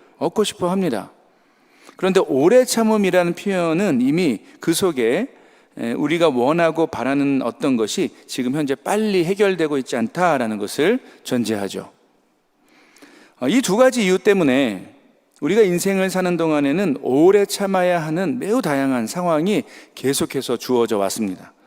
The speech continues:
우리에게 유쾌하거나 좀 즐겁지 않은,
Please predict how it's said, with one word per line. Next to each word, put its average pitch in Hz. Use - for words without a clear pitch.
우리에게 175
유쾌하거나 151
좀 151
즐겁지 156
않은, 107